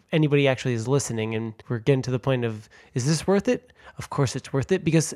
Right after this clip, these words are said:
world domination is always worth it. So we slowly build up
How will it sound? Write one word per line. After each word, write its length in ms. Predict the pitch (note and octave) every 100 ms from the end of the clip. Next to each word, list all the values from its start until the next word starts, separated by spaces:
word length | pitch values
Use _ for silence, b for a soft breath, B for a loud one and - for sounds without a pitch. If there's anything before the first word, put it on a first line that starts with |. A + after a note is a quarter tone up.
| -
world 200 | D#3+ D#3+
domination 480 | E3 D#3 D3+ D3 C#3+
is 120 | C3
always 240 | A#2 -
worth 160 | B2 -
it. 100 | -
So 420 | - - D4 C#3 D3+
we 160 | D3+
slowly 500 | - - A#3 A#3+ A3
build 300 | D#3+ F#3+ E3
up 260 | D#3 C#3+